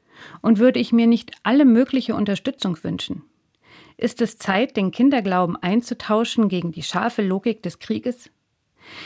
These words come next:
Jesus ist zwar ziemlich eindeutig, wenn er sagt, "Selig sind die Friedfertigen,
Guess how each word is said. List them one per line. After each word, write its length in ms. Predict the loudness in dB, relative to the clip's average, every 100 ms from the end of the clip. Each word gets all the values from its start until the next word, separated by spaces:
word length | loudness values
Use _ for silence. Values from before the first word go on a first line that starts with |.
| -6
Jesus 320 | 2 2 2
ist 200 | -2 -6
zwar 220 | 0 -2
ziemlich 420 | 2 6 6 4 0
eindeutig, 580 | 4 4 4 0 -2
wenn 160 | 0 0
er 120 | 0
sagt, 400 | 2 2 0 -2
"Selig 560 | -14 0 4 4 4 0
sind 200 | -2 0
die 120 | -4
Friedfertigen, 840 | -2 -2 -2 0 -2 -2 0 0